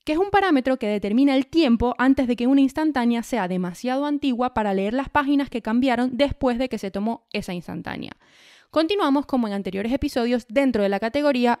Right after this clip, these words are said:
Resource Usage. Si vemos un poco en profundidad las características de este parámetro, vemos que tiene un contexto postmaster, que sí necesita reiniciar para poder guardar ese valor,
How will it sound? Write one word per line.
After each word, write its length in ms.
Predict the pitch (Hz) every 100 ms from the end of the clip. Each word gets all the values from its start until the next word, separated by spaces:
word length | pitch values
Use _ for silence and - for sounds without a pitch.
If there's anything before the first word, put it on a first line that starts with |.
| _
Resource 380 | 220 208 185 - 180
Usage. 440 | 165 160 - - _ _ _ _ _ _ _
Si 140 | 262
vemos 200 | 285 381 403
un 60 |
poco 260 | 370 381 233
en 80 | 202
profundidad 520 | 202 208 208 226 269
las 160 | 214 -
características 720 | 196 190 190 247 - 208 180
de 80 | 185
este 160 | 254
parámetro, 520 | 277 294 208 208 214 -
vemos 280 | 220 302 294
que 120 | 320
tiene 240 | 311 277
un 120 | 208
contexto 640 | 202 214 220 240 - - _
postmaster, 720 | - 180 185 240 269 214 233 - _
que 120 | 220
sí 240 | 208 - 359
necesita 520 | 269 226 233 247 214
reiniciar 500 | 196 190 180 254 233
para 180 | 190 180
poder 220 | 180 202
guardar 460 | 220 233 226 233
ese 200 | 190 170
valor, 360 | 202 262 202 220